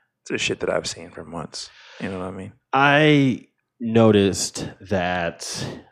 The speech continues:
Speaker 2: uh, and you know I hate talking about race, when I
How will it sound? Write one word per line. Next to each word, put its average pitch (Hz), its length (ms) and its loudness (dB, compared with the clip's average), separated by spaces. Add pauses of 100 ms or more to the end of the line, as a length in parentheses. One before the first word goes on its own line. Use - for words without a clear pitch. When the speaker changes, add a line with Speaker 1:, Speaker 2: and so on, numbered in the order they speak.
(120)
Speaker 2:
uh, 80 760 -2 (760)
and 90 120 -4
you 98 60 -2
know 113 200 6
I 85 100 0
hate 85 360 -6 (380)
talking 76 260 -8
about 71 240 -6
race, - 520 -6 (320)
when - 140 0
I - 240 6